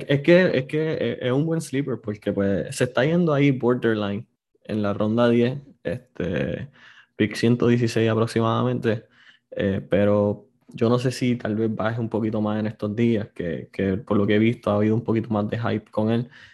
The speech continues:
pero definitivamente es un jugador bien intrigante. El año pasado, eh, a,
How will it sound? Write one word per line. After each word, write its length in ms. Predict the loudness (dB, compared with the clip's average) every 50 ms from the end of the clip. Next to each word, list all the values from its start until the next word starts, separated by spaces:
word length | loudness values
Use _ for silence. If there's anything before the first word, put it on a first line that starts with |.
| _ _ _ -2
pero 140 | 2 2
definitivamente 600 | 4 4 4 2 4 4 4 4 4 2 2 0 0
es 40 | 2
un 60 | 2
jugador 300 | 2 2 2 2 2 0
bien 420 | -4 -4 -4 -2 0 0 0 0
intrigante. 720 | 0 -2 0 0 -2 0 0 -2 -4 -6 -8 -12 -16 -18 _ _ _ _ _ -16 -8
El 280 | -4 0 0 0 0
año 200 | 0 0 0 2
pasado, 840 | 2 0 0 2 2 2 4 4 4 4 2 2 0 -2 -4 -8 -12 _ _ _ _ _ _ _ _ -20 _ _ _ -4 0
eh, 260 | 2 2 2 2 2
a, 360 | 0 0 -2 -6 -10 -14 -18